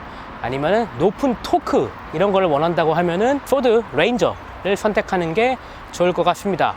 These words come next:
이 차이는 정말 취향의 차이라고 볼 수 있거든요. 그렇기 때문에 어떤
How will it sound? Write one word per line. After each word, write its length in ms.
이 160
차이는 400
정말 300
취향의 420
차이라고 380
볼 140
수 140
있거든요. 400
그렇기 200
때문에 360
어떤 600